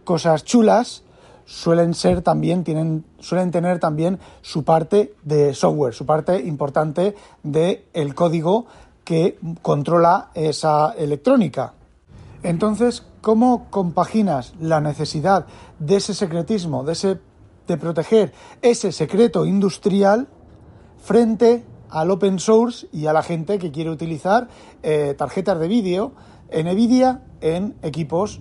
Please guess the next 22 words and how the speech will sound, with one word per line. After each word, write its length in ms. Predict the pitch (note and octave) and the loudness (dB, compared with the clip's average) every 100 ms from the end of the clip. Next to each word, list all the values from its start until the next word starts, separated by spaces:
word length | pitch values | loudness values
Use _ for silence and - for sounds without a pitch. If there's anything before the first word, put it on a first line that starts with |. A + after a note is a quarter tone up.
| - - | -14 -12
ejecutando 680 | - C#3 D3 D#3 D#3 D3+ - | -10 -8 -4 -4 -2 -6 -4
Linux? 560 | G3 C#4+ F#3+ - - - - - - - - | 2 4 4 -2 -12 -14 -18 -20 -20 -16 -8
Y 60 | |
quien 160 | C3 C3+ | -6 -2
dice 200 | F#3 A3 | 0 0
tarjetas 460 | C#3+ - G3 A3+ | 0 -2 -2 0
de 80 | D#3+ | 2
vídeo 280 | G#3 G3+ D3 | 0 2 0
NVIDIA 480 | D#3+ E3 F3+ G#3 A3 | 0 -2 0 2 2
dice, 460 | E3 D3 F#3 A3+ - - - - | -2 -2 2 2 0 -18 -20 -6
eh, 540 | - D3+ D3+ D3 C#3 - | 0 2 4 4 2 -2
chips 540 | - F#3 D3+ - D3+ | -2 -2 -2 -8 -6
de, 840 | C#3+ D#3 D#3 D#3 D#3 D3+ D3+ D3 - - - - - - - _ - - _ - - - - - | -4 -2 0 0 0 0 0 -2 -4 -16 -18 -18 -20 -20 -20 _ -20 -20 _ -20 -20 -20 -20 -6
de 160 | D#3+ | -2
wifi, 600 | D#3+ D4 - C#4 C#4 D4+ G#4 | 4 4 4 4 6 4 2
eh, 300 | - D3+ - - | 0 -2 -4 -4
un 160 | B3+ A#3 | 4 4
montón 320 | G3+ E3 D3 | 4 0 -2
de 60 | C3+ | -4
cosas, 440 | - - - - - - | -10 -16 -20 -20 -20 -8
¿vale? 280 | C#3+ A3+ C#4+ - _ _ _ _ _ - - - - - _ - - | -4 -4 -6 -16 _ _ _ _ _ -20 -20 -20 -20 -20 _ -16 -2
Pues 420 | F#3 E3+ G#3 | 0 0 -4